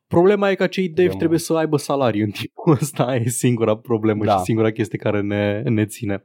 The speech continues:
Speaker 2: La
Speaker 1: Um,
Speaker 2: content suntem bine atât la filme și seriale cât și la jocuri,
Speaker 1: Da.
Speaker 2: ani de-a rândul.
Speaker 1: Da, dar din păcate e această,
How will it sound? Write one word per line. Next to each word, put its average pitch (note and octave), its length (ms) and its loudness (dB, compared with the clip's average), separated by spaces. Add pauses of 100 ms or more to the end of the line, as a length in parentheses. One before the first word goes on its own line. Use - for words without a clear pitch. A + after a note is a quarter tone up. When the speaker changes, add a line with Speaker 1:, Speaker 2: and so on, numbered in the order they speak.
(160)
Speaker 2:
La B2 320 0
Speaker 1:
Um, G2 80 -8
Speaker 2:
content C#3+ 500 0
suntem A#2+ 460 -4
bine B2 320 0
atât G#2+ 380 -4
la A2+ 120 0
filme A2+ 400 -4
și A2 140 -10
seriale G#2 500 -2
cât G2+ 200 -10
și - 100 -10
la G#2 140 0
jocuri, G2 520 -4 (100)
Speaker 1:
Da. F#2+ 220 2
Speaker 2:
ani F2+ 220 -6
de-a F2+ 120 -8
rândul. F2+ 380 -10 (100)
Speaker 1:
Da, G2+ 280 -4
dar B2+ 260 -2
din C#3+ 180 -6
păcate A#2 840 0
e A2+ 220 0
această, G#2+ 540 -4